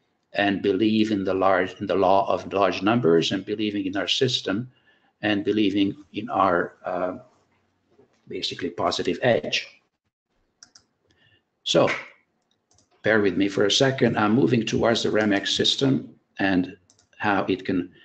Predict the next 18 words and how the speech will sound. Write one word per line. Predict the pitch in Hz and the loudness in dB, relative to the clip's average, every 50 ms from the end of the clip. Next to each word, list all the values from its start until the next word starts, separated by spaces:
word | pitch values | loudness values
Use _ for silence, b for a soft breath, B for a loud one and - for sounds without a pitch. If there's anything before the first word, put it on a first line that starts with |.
| b b b b _ _ _ _ - | b b b b _ _ _ _ -4
uh, | 92 95 98 - | -4 -2 -2 0
basically | - - 107 107 104 - - - - 92 92 90 90 87 B B B B B | 2 2 2 4 2 0 -2 -2 -4 -2 0 0 -2 -2 B B B B B
potentially | - - - - 151 165 160 156 - 131 104 101 | -12 -4 0 2 4 4 4 4 4 2 2 4
revolutionize, | 98 113 98 95 101 104 117 120 117 - - 127 - 101 95 85 78 80 - - - - | 4 2 2 2 2 4 4 2 2 2 0 0 0 0 0 0 -2 -2 -2 -4 -4 -2
uh, | - 90 82 82 82 82 B B B B B B | -2 0 0 0 0 -2 B B B B B B
your | 101 95 - | -2 0 0
trading | - - - 113 101 90 82 82 87 98 104 | 0 0 2 2 2 2 2 2 0 -2 -2
together | - - 110 - 98 92 90 95 85 - | -2 -4 -2 -2 -2 0 0 0 -2 -2
with | 87 90 80 - | -2 -4 -4 -2
Bloodhound | 92 82 78 78 - - - - 82 87 | -2 -2 -2 -2 -4 -4 -2 -2 0 0
when | 101 101 101 90 | 0 0 0 0
coupled | - - 104 95 - 107 92 92 92 | -2 -2 -2 -2 -2 -2 -4 -2 -2
with | 90 82 80 | -4 -2 0
Bloodhound | 87 87 82 78 - 87 87 85 80 87 | 0 0 0 0 -2 -4 -4 -4 -2 -2
and, | 82 80 80 - 82 | -2 -2 -2 -2 -2
uh, | 80 78 80 82 - _ _ _ _ _ _ _ _ | -4 -4 -4 -6 -8 _ _ _ _ _ _ _ _
and | - - 80 80 82 - | -6 -6 -4 -4 -4 -2
Blackbird. | - 95 92 90 87 78 90 78 67 67 - | -2 0 0 0 0 -2 -4 -4 -4 -6 -12